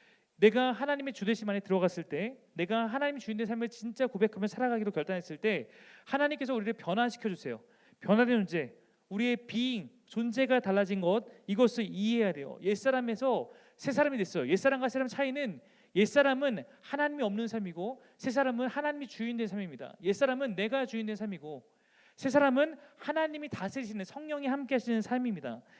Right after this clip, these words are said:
이제 이렇게 새로운 사람으로서 내 존재가 변했기 때문에, 이제 나의 정말 주님 되신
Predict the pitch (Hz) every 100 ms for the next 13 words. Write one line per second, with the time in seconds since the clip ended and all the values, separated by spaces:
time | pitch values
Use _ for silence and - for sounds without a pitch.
0 | - - - 196 277 247 147 196 254 254
1 | 262 - 302 311 302 247 277 269 240 208
2 | 190 190 202 202 175 202 240 220 170 143
3 | 190 185 113 - - - - 202 247 254
4 | 214 - 175 202 254 269 202 202 226 226
5 | 214 262 254 220 233 294